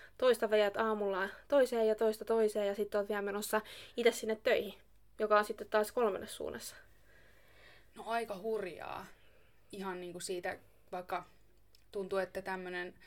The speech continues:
Speaker 2: ratkaisu, miten se tukee vaikka kestävää kehitystä, että mahdollistaako tää esimerkiksi tämmönen lasten vienti logis-, logistisesti niinku esimerkiksi julkisen li-,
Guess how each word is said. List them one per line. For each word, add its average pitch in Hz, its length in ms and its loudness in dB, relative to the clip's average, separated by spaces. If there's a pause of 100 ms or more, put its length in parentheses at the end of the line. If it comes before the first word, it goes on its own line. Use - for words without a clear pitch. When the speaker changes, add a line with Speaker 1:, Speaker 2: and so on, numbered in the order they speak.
(360)
Speaker 2:
ratkaisu, 196 460 -8
miten 196 240 -4
se 185 100 -12
tukee 185 360 -6
vaikka 180 320 -6
kestävää 180 560 -8
kehitystä, 175 640 -10
että 175 160 -14
mahdollistaako 185 920 -6 (180)
tää 180 220 -4
esimerkiksi 175 540 -10
tämmönen 170 460 -10
lasten 185 420 -8 (500)
vienti 185 380 0
logis-, 185 540 -4 (160)
logistisesti 185 920 -4
niinku 175 300 -8
esimerkiksi 175 640 -8
julkisen 175 460 -6
li-, 170 260 -10